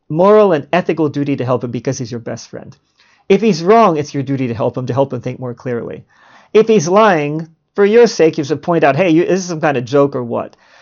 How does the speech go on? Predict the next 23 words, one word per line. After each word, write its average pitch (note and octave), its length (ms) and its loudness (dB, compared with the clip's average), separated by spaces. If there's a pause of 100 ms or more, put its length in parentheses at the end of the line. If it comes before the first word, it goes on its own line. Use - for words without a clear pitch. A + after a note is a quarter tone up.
(400)
But E3 240 0
if F#3 180 2
he's D3+ 360 -2
right, E3 580 2 (840)
it's D#3 160 -4
your D3 100 0
duty E3 360 2
to C#3 220 -4
help F#3 380 0
him C3 200 -4
find C#3+ 400 -2
out C3+ 220 0
what's C3 200 -10
really B2 240 -6
going A2+ 280 -12
on. B2+ 300 -12 (1080)
Is - 120 0
this - 160 -2
reasonable, A3+ 580 2
the D3 80 -16
things F3+ 220 -6
I'm D#3+ 100 -6
saying? G#3+ 360 -6